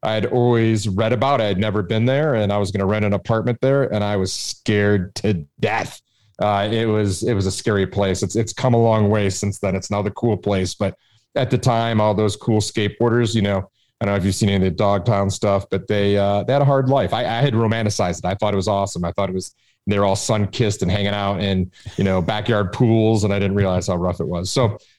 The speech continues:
got out there, and I, and I worked in the movie business. That was my, that was my dream because I had, I had seen all these movies, and that's what I wanted to do. And I had a, an amazing,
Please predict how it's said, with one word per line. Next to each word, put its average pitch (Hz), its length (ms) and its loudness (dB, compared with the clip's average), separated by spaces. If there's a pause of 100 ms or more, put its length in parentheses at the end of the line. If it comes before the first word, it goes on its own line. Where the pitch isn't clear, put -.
got 160 140 4
out 170 220 2
there, 165 240 4
and 160 100 4
I, 147 100 4
and 139 200 2
I - 20 2
worked 143 240 2
in 151 80 2
the 147 60 2
movie 185 220 2
business. 104 320 0
That 110 120 0
was 117 140 0
my, 120 280 2
that 127 80 0
was 123 160 2
my 131 120 4
dream 117 420 2
because 95 260 0
I 98 100 2
had, 98 260 0
I 101 60 -2
had 101 140 -2
seen 101 300 0
all 98 100 2
these 98 200 0
movies, 98 320 0
and 95 100 0
that's 95 160 -2
what 101 80 0
I 98 60 0
wanted 95 220 0
to 95 60 0
do. 101 120 0
And 107 100 0
I 110 40 0
had 113 160 0
a, 90 100 -2 (460)
an 120 80 0
amazing, 123 960 2